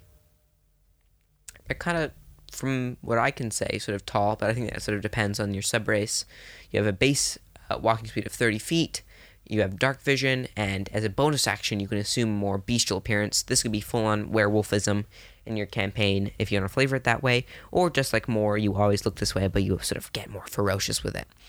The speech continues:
like feral rabies type activation. When you shift, you gain temporary hit points equal to your level plus your con modifier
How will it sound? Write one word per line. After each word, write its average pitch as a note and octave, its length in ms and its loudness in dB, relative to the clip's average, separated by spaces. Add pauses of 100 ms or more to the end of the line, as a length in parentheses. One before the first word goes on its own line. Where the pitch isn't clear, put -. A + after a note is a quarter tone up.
(180)
like G2 140 -2
feral G2+ 380 2
rabies G2 360 -2
type - 240 -6
activation. - 600 -6 (460)
When A2+ 120 0
you A2+ 60 2
shift, - 280 2
you C3 60 0
gain G#2 180 -2
temporary A#2 340 2
hit A2 100 0
points G#2+ 200 -2
equal - 140 -10
to G2 140 -4
your G2 40 2
level G#2+ 280 2
plus - 240 -8
your - 80 -14
con A2 260 0
modifier G#2+ 560 0